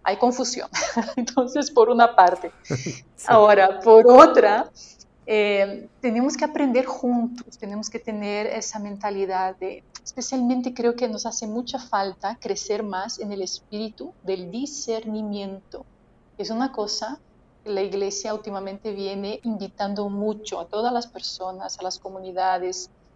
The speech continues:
Speaker 1: Es algo que San Ignacio de Loyola fue un puntazo, ¿no? Eh, que una gran aportación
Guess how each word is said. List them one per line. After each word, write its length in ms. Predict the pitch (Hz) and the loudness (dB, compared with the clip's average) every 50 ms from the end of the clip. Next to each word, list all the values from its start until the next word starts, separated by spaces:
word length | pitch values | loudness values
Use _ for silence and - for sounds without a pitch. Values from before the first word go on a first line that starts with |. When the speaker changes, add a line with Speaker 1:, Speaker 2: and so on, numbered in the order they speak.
| _ _ - | _ _ -8
Speaker 1:
Es 80 | 202 | -6
algo 220 | 196 185 202 214 208 | -4 -2 -2 -2 -4
que 80 | - | -6
San 160 | - - 190 190 | -10 -10 -10 -8
Ignacio 320 | 190 190 190 185 - 202 | -6 -6 -6 -6 -6 -6
de 80 | 185 185 | -4 -4
Loyola 440 | 190 180 180 175 185 180 180 185 | -2 -4 -2 -2 -2 -2 -2 -2
fue 200 | 185 - - 196 | -6 -6 -12 -10
un 120 | 196 202 202 | -10 -10 -10
puntazo, 680 | _ 202 185 185 _ - 185 180 185 - - - 190 180 | _ -12 -14 -10 _ -2 -2 0 0 -4 -6 -6 -6 -8
¿no? 280 | 180 190 190 196 196 _ _ _ - _ _ _ _ _ - | -8 -6 -8 -8 -8 _ _ _ -20 _ _ _ _ _ -16
Eh, 420 | 190 185 190 185 180 180 175 180 _ | -12 -10 -8 -6 -6 -6 -8 -10 _
que 220 | - - - - 190 | -14 -14 -12 -12 -8
una 140 | 185 180 | -8 -8
gran 400 | 180 175 170 175 202 202 202 196 | -8 -4 -2 2 2 2 2 0
aportación 720 | 196 190 - 180 - _ 190 180 - - - 185 185 180 180 | -2 -4 -4 -8 -8 _ -10 -10 -8 -8 -8 -8 -8 -8 -10